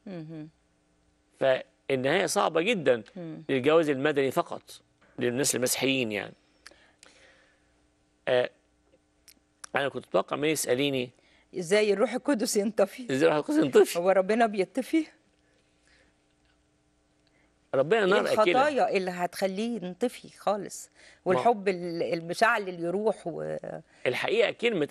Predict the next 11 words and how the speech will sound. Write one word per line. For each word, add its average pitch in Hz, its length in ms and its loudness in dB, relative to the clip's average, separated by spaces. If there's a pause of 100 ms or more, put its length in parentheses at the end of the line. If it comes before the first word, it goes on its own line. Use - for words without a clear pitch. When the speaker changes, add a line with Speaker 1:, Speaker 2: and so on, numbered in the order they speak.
Speaker 2:
انطفاء 135 460 2
الروح 120 480 0
Speaker 1:
مم. 196 220 -8 (460)
Speaker 2:
وامتلاء 127 500 2
بالروح 123 540 0 (120)
Speaker 1:
مم. 202 80 -6
Speaker 2:
لها 180 160 2
معاني. 120 480 -2 (520)
يعني 101 280 -6 (460)
أنت 180 160 2
فهم، 151 360 -2